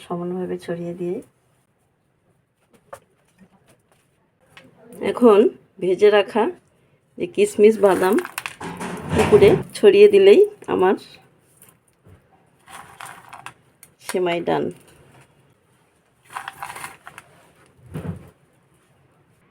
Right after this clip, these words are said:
এই আইটেমটি যদি আপনি আমা-, আপনার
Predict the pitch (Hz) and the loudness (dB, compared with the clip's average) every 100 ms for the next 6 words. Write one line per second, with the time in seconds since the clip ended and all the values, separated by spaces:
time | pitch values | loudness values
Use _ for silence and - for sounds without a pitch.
0 | _ - 170 - 170 175 214 220 233 233 | _ -8 -6 -4 -4 -2 -2 -2 -4 -4
1 | 220 254 - _ _ _ 160 160 160 160 | -4 -8 -12 _ _ _ -16 -10 -8 -8
2 | 165 165 - 170 180 185 | -8 -10 -10 -10 -8 -8